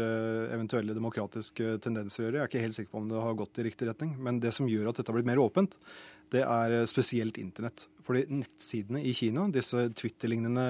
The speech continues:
eh, nettsidene som kalles Weibo, der har ryktene, eh, ikke bare svirret, men de har, eh, surret og nesten eksplodert de siste par månedene,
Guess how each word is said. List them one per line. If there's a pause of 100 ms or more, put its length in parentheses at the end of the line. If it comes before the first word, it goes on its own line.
(520)
eh,
nettsidene
som
kalles
Weibo, (560)
der
har
ryktene,
eh,
ikke
bare
svirret,
men
de
har,
eh,
surret
og
nesten
eksplodert
de
siste
par
månedene,